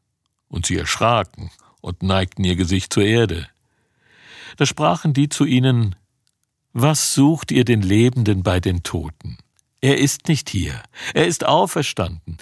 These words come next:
Denkt daran, was er euch sagte, als er noch in Galiläa war und sprach: Der Menschensohn muss in die Hände der Sünder ausgeliefert und gekreuzigt werden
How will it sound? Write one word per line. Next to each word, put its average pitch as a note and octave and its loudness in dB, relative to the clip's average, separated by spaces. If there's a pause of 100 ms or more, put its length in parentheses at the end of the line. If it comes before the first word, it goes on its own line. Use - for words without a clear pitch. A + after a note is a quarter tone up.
(260)
Denkt D#3+ -2
daran, D#3 0
was C#3+ 0
er C3+ 2
euch B2 0
sagte, C3 0
als D#3 -2
er D3 2
noch C3+ 2
in D3+ 2
Galiläa D3+ 2
war F2 -4
und - -4
sprach: C#3+ 0 (400)
Der G2 0
Menschensohn D3+ 2
muss C#3+ 2
in D#3 -2
die D3+ 2
Hände C3+ 2
der C3+ 4
Sünder G#2 0
ausgeliefert G#2 0
und A2+ -4
gekreuzigt G#2+ -2
werden F#2 0